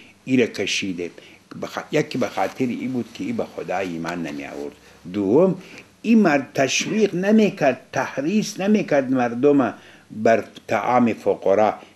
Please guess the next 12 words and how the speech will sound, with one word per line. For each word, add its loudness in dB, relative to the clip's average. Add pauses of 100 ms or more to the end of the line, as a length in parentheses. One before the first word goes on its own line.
(120)
که 2
به 0
فقرا -2 (580)
کمک -4
کن. -8 (880)
وقتی -6
که -6 (100)
تشویق، -2 (460)
به -6
خاطر -2
تشویق -8
نکردن -2